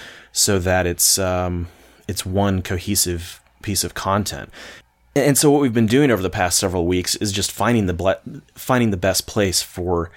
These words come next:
each blog post, and not just each blog post, but each, you know, section within that. And so one of the, the interesting things, as I said, is that there are common themes,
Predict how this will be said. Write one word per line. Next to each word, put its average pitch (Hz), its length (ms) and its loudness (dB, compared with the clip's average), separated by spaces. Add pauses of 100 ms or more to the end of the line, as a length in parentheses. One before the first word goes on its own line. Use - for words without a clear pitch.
(500)
each 101 260 -4
blog 92 300 2
post, 82 320 -2
and 117 60 2
not 135 140 2
just - 200 -2
each 87 160 -8
blog 101 320 0
post, - 340 -8
but 92 120 -4
each, - 400 -4 (160)
you 90 80 -8
know, 71 60 -10
section - 420 0
within 98 340 -4
that. 73 180 -4
And 90 100 -4
so 95 320 0 (800)
one 131 280 2
of 113 140 2
the, 90 420 0
the 92 220 -6
interesting 104 480 0
things, 90 600 -2 (680)
as 98 100 -4
I 98 40 -4
said, 156 280 2
is 95 140 0
that 95 140 -4
there 98 120 0
are 87 80 0
common 87 380 -2
themes, 85 540 -8